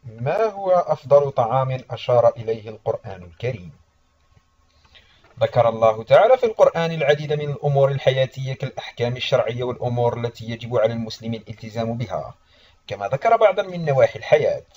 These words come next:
فمثلا ذكر في بعض الآيات الكريمة ما هو أفضل طعام للإنسان،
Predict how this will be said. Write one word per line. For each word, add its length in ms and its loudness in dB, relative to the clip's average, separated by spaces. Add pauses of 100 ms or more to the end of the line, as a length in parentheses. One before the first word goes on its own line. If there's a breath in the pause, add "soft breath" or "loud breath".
فمثلا 520 -8
ذكر 260 4
في 140 -8
بعض 240 4
الآيات 480 2
الكريمة 420 0
ما 160 4
هو 160 -2
أفضل 360 2
طعام 340 2
للإنسان، 920 -2